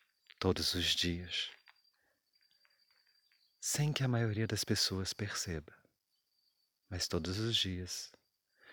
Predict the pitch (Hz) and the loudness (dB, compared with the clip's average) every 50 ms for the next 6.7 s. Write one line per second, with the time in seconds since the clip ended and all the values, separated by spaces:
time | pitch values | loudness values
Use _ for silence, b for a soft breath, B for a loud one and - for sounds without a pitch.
0 | B B B B - 98 - - - 95 90 92 92 82 85 85 98 90 78 90 | B B B B -2 0 0 2 2 2 2 2 2 2 4 4 4 4 4 4
1 | 87 87 87 87 90 87 - - 95 - - - - - 87 85 80 85 90 - | 4 4 4 2 0 -2 -4 -6 -6 -6 -8 -6 -2 0 0 2 2 0 -2 -4
2 | - - 90 82 80 78 80 87 87 - - _ _ _ _ _ _ _ _ _ | -2 -2 -2 -2 -2 -4 -8 -10 -12 -14 -18 _ _ _ _ _ _ _ _ _
3 | _ _ _ _ _ _ _ _ _ _ _ _ _ _ _ _ _ _ _ _ | _ _ _ _ _ _ _ _ _ _ _ _ _ _ _ _ _ _ _ _
4 | _ _ _ _ _ _ _ _ _ _ _ _ _ - - _ _ _ _ _ | _ _ _ _ _ _ _ _ _ _ _ _ _ -20 -20 _ _ _ _ _
5 | _ _ _ _ _ _ _ _ _ - - 98 92 92 87 - - - 87 - | _ _ _ _ _ _ _ _ _ -4 2 4 4 4 4 2 2 0 0 0
6 | - 87 - - 87 87 - - 95 92 90 92 90 | -2 -2 0 -2 0 0 0 0 0 0 -2 -4 -8